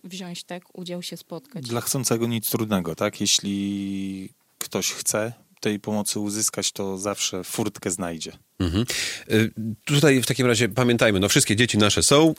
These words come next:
Speaker 3: <laughs> jak kiedyś śpiewała Majka Jeżowska i po prostu, y, pa-, pamiętajmy o to i dbajmy o te dzieci. Mamy jeszcze dosłownie chwilkę i chciałbym w związku z tym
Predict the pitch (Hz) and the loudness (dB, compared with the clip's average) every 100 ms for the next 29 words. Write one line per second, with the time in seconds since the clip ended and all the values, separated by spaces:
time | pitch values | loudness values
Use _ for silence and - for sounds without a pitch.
0 | 120 127 123 101 - 123 139 123 - 151 | 6 6 6 6 4 4 6 6 4 4
1 | 131 147 135 143 131 - 143 139 117 135 | 6 6 6 6 4 4 4 4 6 6
2 | - - 151 135 120 110 120 110 120 - | 4 2 6 6 6 4 4 6 4 4
3 | 120 - - - - 110 113 113 110 107 | 2 2 -2 -4 0 4 6 6 4 2
4 | 131 120 120 131 117 110 98 92 92 107 | 2 2 4 4 4 6 6 4 2 2
5 | 98 90 98 98 92 95 110 113 110 117 | 2 4 4 4 2 2 2 2 2 2
6 | 113 107 110 113 127 110 101 113 110 101 | 2 2 2 2 2 2 2 0 2 2
7 | 95 - 104 101 98 98 92 98 - 98 | 2 0 0 2 2 2 0 -2 0 0